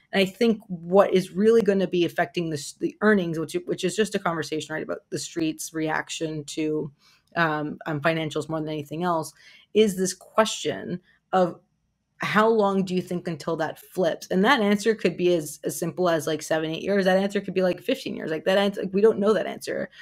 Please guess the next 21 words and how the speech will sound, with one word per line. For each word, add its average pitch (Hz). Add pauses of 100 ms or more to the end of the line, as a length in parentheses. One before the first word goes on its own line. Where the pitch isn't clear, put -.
(100)
because 185
we 196
don't 190
know 175
necessarily 175
when 160
all 165
these 156
companies 170
internally 175 (280)
are 175
saying, 180
"Okay, 165
this 175
many 180
pay 165
T 160
V 156
subscribers 156
are 151
finally 156